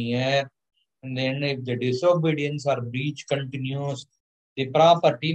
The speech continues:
may be sold and pawned out of proceeds. The court may award such compensation as it fin-, thinks fit to the injured party and shall,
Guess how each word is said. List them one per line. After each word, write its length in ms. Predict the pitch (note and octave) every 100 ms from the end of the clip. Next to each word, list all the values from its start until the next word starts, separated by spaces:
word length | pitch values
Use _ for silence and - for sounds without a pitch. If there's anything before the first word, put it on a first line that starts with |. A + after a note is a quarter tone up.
| D#3
may 120 | C#3+ C3
be 80 | B2
sold 400 | C#3+ C#3+ D3 C#3+ C#3 - _ _ -
and 200 | C3+ C3+
pawned 520 | D#3 D#3+ D3+ C#3+ C#3 C#3 D3+
out 220 | D3 C#3+ C#3
of 80 | - -
proceeds. 480 | C#3 C3 B2 F3+ -
The 80 | C#3+ -
court 240 | D3 D3+ - C#3
may 120 | C3 A#2
award 400 | B2+ D3 D#3 D3+ -
such 160 | B2 - -
compensation 920 | B2+ B2+ B2 B2 A#2 A2+ A2 A2 B2 B2+ B2+ B2+ _ _ _ _ _ - F#3
as 180 | G3+ E3+
it 80 | G3 -
fin-, 460 | D3+ D3 D3 D3 C#3 B2
thinks 240 | E3 E3+ -
fit 160 | F3 E3+
to 80 | D#3+
the 80 | C#3
injured 280 | C#3+ D3+ D3 -
party 220 | B2+ D#3
and 80 | D3+ B2
shall, 280 | C#3 C#3 C#3